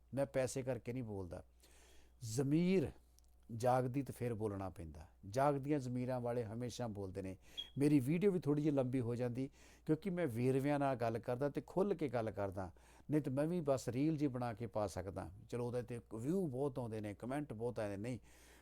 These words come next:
ਪਰ ਤੁਸੀਂ ਜੇ ਦਿਲ ਤੋਂ ਗੱਲ ਕਰਨੀ ਆ, ਤੁਹਾਨੂੰ ਲੰਬਾ ਬੋਲਣਾ ਪਏਗਾ।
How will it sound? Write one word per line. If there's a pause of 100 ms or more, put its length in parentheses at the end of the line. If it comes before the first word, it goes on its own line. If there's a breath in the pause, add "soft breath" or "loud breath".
(100)
ਪਰ
ਤੁਸੀਂ
ਜੇ
ਦਿਲ
ਤੋਂ
ਗੱਲ
ਕਰਨੀ
ਆ,
ਤੁਹਾਨੂੰ (180)
ਲੰਬਾ (120)
ਬੋਲਣਾ
ਪਏਗਾ।